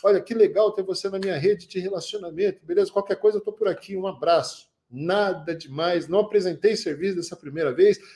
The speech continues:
não apresentei nada, só ofereci uma coisa, networking. Quem tem networking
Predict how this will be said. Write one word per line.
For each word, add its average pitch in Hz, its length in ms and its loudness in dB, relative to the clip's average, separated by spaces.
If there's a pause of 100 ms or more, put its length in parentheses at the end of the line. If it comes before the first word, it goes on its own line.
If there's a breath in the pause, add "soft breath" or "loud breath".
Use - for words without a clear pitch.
(120 loud breath)
não 160 80 4
apresentei 165 680 0
nada, 123 600 0 (220 soft breath)
só 147 180 4
ofereci 151 460 0
uma 185 160 -2
coisa, 139 420 0 (240)
networking. 131 1080 0 (180)
Quem 175 260 2
tem 185 180 4
networking 151 840 -2